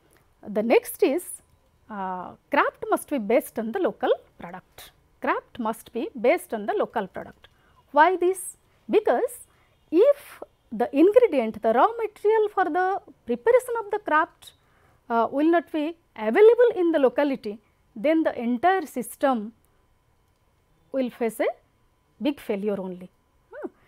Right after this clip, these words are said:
So, craft must be based on the local product. Just suppose, uh,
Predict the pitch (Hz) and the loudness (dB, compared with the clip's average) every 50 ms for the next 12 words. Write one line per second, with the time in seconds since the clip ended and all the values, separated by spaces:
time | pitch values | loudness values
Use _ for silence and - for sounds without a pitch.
0 | _ _ _ _ - - 269 269 - 269 302 427 554 _ _ - 277 233 - - | _ _ _ _ -10 -8 -8 -6 0 0 2 2 0 _ _ -4 -4 -4 -4 -6
1 | _ - 440 453 254 220 214 - - - 226 214 220 277 480 719 740 _ _ _ | _ 0 0 2 2 0 -4 -4 -6 -8 -8 -6 -4 0 0 0 0 _ _ _
2 | _ - 220 226 226 - 302 359 554 719 698 _ _ _ _ - - 190 180 196 | _ -2 -2 -2 0 0 2 2 2 0 -2 _ _ _ _ -12 -10 -10 -10 -10
3 | - _ _ - _ _ _ - 247 339 466 480 480 - - 453 427 - 466 466 | -14 _ _ -20 _ _ _ -10 -4 -4 -4 -4 -4 -8 -8 -8 -4 -2 -2 -2
4 | 440 - - - - 247 240 233 226 220 214 214 214 240 240 233 - 226 214 | -2 -2 -6 -10 -6 -2 -2 0 0 -2 -2 -4 -4 -6 -8 -10 -10 -12 -12